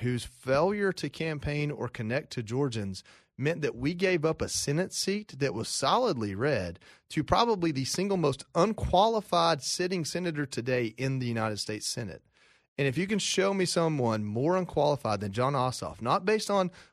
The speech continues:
partisanship, but just on life experience and resume, then we'll, you know, I'll accept defeat, but I don't think you're gonna find him. I mean, this, this is not someone who's ever been a leader, who's ever been in charge of policy, who's ever done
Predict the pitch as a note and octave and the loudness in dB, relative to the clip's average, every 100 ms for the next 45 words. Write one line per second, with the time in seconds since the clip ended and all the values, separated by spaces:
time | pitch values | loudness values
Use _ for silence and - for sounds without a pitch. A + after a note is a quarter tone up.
0 | - G#3+ A3 D#3+ A#2+ - A#2+ A2+ A#2+ C#3 | -2 0 2 0 -2 -2 -4 -4 -6 -4
1 | D#3+ D3+ G#2+ G2+ C3+ D#3+ - - - C3 | -2 -2 0 2 2 2 -4 -6 -4 0
2 | D3 D3 A2+ A2 F3 D3+ G#2+ G2 G2+ - | 0 -2 -4 0 0 0 -4 -4 -6 -14
3 | - _ - D3+ D#3+ F3 - - - F#3 | -20 _ -4 0 2 2 0 -2 -4 0
4 | D#3+ C#3+ D#3 D3+ - E3 D3+ A#2+ - G3+ | 4 6 6 4 0 -2 -2 -4 -4 -4
5 | B2+ A#2 C3 E3+ F3+ F3 C#3+ C#3+ B2 - | -2 -2 0 0 -2 -4 -2 -2 -2 -2
6 | D3+ C3 E2+ - - B2 B2 C3 - - | -2 -2 -6 -12 -10 -6 -4 -4 -6 -10
7 | - C#3 - _ D3+ B2+ C#3+ E3+ E3+ - | -8 -8 -10 _ -4 -2 2 2 2 -2
8 | C#3+ B2+ A#2+ G#2 G2+ - _ - B2 C3 | -2 -2 -2 -4 -8 -16 _ -6 -2 -2
9 | A#2 G#2 F2+ F#2 C3+ D#3 F#3+ F#3 - _ | -2 -4 -6 -2 0 2 2 0 -10 _
10 | - A#2+ B2+ A#2+ A#2 A2+ - B2+ A#2+ B2 | -8 -2 -2 -2 -4 -4 -4 -8 -6 -4
11 | A#2 G2 - D#3+ F3 F3 - F3 E3 - | -4 -6 -2 2 4 2 0 -2 -2 -8
12 | - _ - B2+ D3 C3+ A#2+ G#2+ | -20 _ -6 -2 0 0 -2 -2